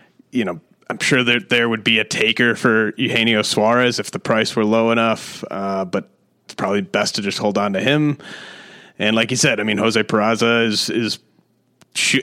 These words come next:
is and should be the odd man out there. I mean, he's a utility infielder at best, and Senzel's a stud. And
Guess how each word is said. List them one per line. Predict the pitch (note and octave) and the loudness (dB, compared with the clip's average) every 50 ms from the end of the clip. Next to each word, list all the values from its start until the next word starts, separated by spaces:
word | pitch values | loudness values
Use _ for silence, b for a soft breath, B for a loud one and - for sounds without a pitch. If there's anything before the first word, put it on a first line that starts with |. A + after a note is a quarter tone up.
| - | 2
is | - C3+ D3 E3+ F3 E3+ C#3+ | 2 4 4 4 4 4 2
and | C#3 B2+ A2+ | 0 -2 0
should | - - E3 D#3+ D3 A#2+ | 0 2 2 2 2 2
be | A2+ B2+ C#3+ C#3+ | 2 2 2 4
the | B2+ B2+ A2 | 4 4 4
odd | A2+ A#2 A#2 A2+ | 4 2 2 2
man | A2 A2+ G#2+ G#2+ A2 | 2 2 2 2 2
out | A#2 B2+ A#2+ - - | 2 0 0 -2 -4
there. | F#2+ F#2 F#2 G2 G#2 G#2+ - - | -6 -4 -2 -2 -4 -4 -4 -8
I | - G2+ | -6 -4
mean, | F#2 F2+ F2+ | -4 -4 -2
he's | F2+ A2 A2 G#2 G#2 | 0 0 0 0 0
a | G2 G2 | 0 0
utility | F#2+ G2 G2 - - A#2 G#2+ G2+ G2+ G#2 G2+ G2 G2 F#2+ F#2+ | 0 0 -2 -2 0 0 2 2 2 0 0 0 0 -2 -4
infielder | - - - A#2+ G2+ - - G#2 G2+ F#2+ G2+ G2 | -6 -6 -4 -4 -4 -2 0 0 0 2 2 0
at | G2 F2+ - | 0 -2 -2
best, | - G2 G2+ G#2 G#2 - - - - - | -2 0 0 0 0 -2 -4 -6 -4 -4
and | - - G#2 G2+ G2 F#2 F#2 F2+ F#2 F#2 | -4 -2 -2 -4 -4 -4 -4 -6 -6 -8
Senzel's | - - - - - - G#2+ G2+ G2+ F#2+ G2 G2 G2 G2+ G#2 G2+ G2 - - - - _ _ - | -10 -14 -12 -8 -6 -4 -2 -2 -2 0 0 0 0 2 0 0 0 -2 -2 -4 -4 _ _ -6
a | - G2+ | -2 0
stud. | - - - - G2+ G2+ G#2+ A#2 B2 A#2 | 0 0 0 2 2 2 2 2 2 2
And | G#2+ G2+ G#2 G#2 G2+ F#2+ | 0 0 0 -2 -4 -4